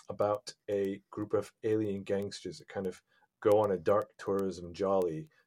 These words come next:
through Prohibition, um, Saint Louis, Missouri during the nineteen twenties, well, Prohibition America. Um, but from that,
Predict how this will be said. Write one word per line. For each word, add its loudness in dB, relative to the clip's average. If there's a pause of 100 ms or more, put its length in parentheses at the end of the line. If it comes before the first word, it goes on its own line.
(100)
through -4
Prohibition, 0 (380)
um, -8 (120)
Saint 0
Louis, -4
Missouri 0
during -2
the -4
nineteen -8
twenties, -6
well, -2
Prohibition -6
America. -10 (400)
Um, 6
but 2
from 10
that, 10